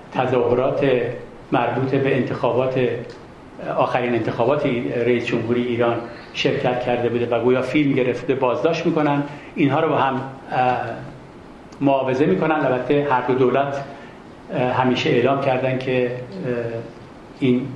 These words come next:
آزادی خانم رایس ربطی به آزادی قاتل بختیار نداره. قاتل بختیار به ایران میره، در فرودگاه از طرف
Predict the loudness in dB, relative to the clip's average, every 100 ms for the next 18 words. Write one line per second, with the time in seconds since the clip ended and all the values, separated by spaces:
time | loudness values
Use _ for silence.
0 | -12 -6 0 2 2 0 2 0 0 0
1 | 2 2 2 0 0 0 -2 -2 -2 -2
2 | 0 0 0 -6 -14 -2 0 2 0 2
3 | 2 0 -4 -12 -4 -2 0 0 0 -2
4 | -2 -2 0 0 2 2 2 0 -6 -14
5 | -18 -20 -20 -20 -20 -4 -2 2 0 0
6 | -2 0 0 0 0 0 0 2 2 2
7 | 0 -2 0 0 -2 -4 -10 -4 0 0
8 | 0 0 0 -2 -4 -2 0 0 0